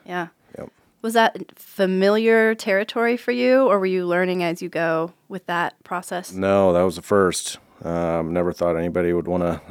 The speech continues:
Speaker 2: buy one of my ideas. So when it came across and I thought about it for a second, um, I was ready to jump on it.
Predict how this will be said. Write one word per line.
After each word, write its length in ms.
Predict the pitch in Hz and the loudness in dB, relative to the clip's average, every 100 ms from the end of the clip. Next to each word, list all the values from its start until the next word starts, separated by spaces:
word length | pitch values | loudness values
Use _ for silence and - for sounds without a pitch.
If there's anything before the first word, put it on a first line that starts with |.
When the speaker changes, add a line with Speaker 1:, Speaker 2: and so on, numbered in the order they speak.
| - | -8
Speaker 2:
buy 380 | 85 85 87 - | -4 0 -2 -4
one 220 | - 85 | -8 -6
of 40 | 87 | -4
my 120 | 85 | -4
ideas. 440 | 85 80 87 92 | -4 -2 -2 -2
So 220 | - 85 85 | -4 -4 -2
when 140 | 85 | -2
it 160 | 78 - | -6 -8
came 220 | 90 85 | -10 -10
across 480 | - 85 87 87 - | -8 -4 -4 -4 -6
and 160 | 78 | -6
I 100 | 76 | -6
thought 220 | 76 87 | -4 -4
about 220 | 82 87 82 | -2 -4 -4
it 60 | |
for 120 | - | -6
a 60 | 85 | -8
second, 440 | - 87 87 87 - _ _ - | -6 -6 -4 -8 -8 _ _ -14
um, 460 | - 135 139 - - | -12 -10 -10 -12 -12
I 100 | 80 | -10
was 340 | 78 - - _ | -10 -12 -14 _
ready 380 | 71 80 76 73 | -12 -8 -8 -8
to 220 | 69 65 - _ _ _ - | -12 -14 -20 _ _ _ -20
jump 320 | - 80 76 | -8 -8 -6
on 160 | 76 76 | -6 -6
it. 120 | 71 | -10